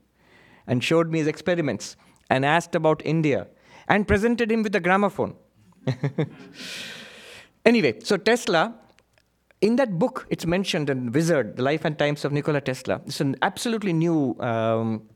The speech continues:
biography. And the, obviously the author does not know much about Vedanta. He spells it Vendanta or something like that. <laughs> But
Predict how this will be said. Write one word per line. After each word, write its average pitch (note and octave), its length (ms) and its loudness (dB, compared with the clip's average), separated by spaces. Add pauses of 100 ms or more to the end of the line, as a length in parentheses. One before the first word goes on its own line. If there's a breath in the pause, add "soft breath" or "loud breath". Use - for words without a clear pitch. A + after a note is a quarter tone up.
(120)
biography. A2 540 -2 (1040 soft breath)
And C#3+ 220 -2
the, D#3 140 -2
obviously F#3 380 0
the E3 100 0
author D#3 200 0
does D#3 180 -2
not D#3+ 220 -2
know D3+ 120 0
much C#3 200 0
about C3 180 0
Vedanta. A#2 460 0
He A2+ 120 -6
spells A#2 300 -2
it G#2+ 100 -2
Vendanta A#2+ 540 2
or G#2+ 80 -2
something G#2+ 360 -12
like G#2 120 -16
that. G#2 340 -4
<laughs> - 40 -14 (2250 loud breath)
But F3+ 400 4